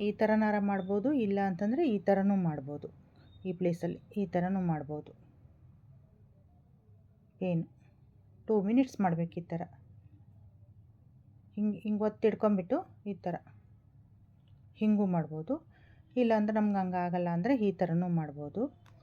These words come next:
ಈ ಥರ ಫಿಫ್ಟಿ ಟೈಮ್ ಮಾಡ್ಬೇಕು. ಎರಡೂ ಕೈಯಲ್ಲೂ ಸಹ ಮಾಡಬೇಕು.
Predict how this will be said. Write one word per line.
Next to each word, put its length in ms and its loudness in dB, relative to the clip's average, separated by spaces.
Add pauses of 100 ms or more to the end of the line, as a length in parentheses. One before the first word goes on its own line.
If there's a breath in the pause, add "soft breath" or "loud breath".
(200)
ಈ 80 -6
ಥರ 200 -8 (320)
ಫಿಫ್ಟಿ 320 -2 (100)
ಟೈಮ್ 180 0
ಮಾಡ್ಬೇಕು. 320 -2 (200)
ಎರಡೂ 200 0 (120)
ಕೈಯಲ್ಲೂ 340 0
ಸಹ 240 -8 (160)
ಮಾಡಬೇಕು. 420 -4